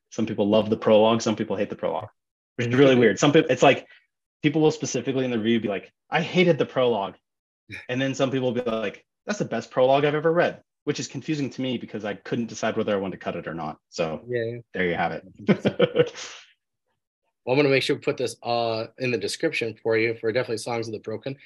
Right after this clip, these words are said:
Speaker 2: there's anything else that you want me to throw in there too, any of your websites or socials, just send that to me. Uh, but
Speaker 1: Cool.
Speaker 2: yeah,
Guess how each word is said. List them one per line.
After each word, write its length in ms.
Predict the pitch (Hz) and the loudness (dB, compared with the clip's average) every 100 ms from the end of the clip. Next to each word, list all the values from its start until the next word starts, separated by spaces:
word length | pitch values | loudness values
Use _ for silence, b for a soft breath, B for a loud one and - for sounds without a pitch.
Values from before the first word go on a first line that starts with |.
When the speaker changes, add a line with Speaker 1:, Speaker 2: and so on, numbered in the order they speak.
| b - | b -6
Speaker 2:
there's 140 | 113 | 0
anything 400 | 135 135 135 117 | 0 0 -2 -2
else 300 | 127 151 - | -2 -4 -6
that 120 | 123 | -8
you 100 | 123 | -6
want 120 | 123 | -6
me 60 | 127 | -6
to 80 | 113 | -8
throw 260 | - 127 | -6 -4
in 80 | 123 | -4
there 160 | 123 113 | -6 -8
too, 320 | - 135 135 | -6 -4 -4
any 220 | 127 117 | -2 -2
of 100 | 110 | -2
your 140 | 104 107 | -2 -2
websites 480 | 123 - 135 131 | -2 -2 -4 -4
or 40 | 113 | -6
socials, 440 | - 135 180 170 | -6 -6 -6 -8
just 200 | 127 117 | -8 -8
send 200 | 135 135 | -4 -4
that 100 | 143 | -4
to 100 | - | -4
me. 180 | 156 170 b b b _ | -6 -6 b b b _
Uh, 260 | 120 123 123 | -6 -4 -4
but 160 | 113 | -6
Speaker 1:
Cool. 200 | - 135 | -2 0
Speaker 2:
yeah, 220 | 131 220 | 2 0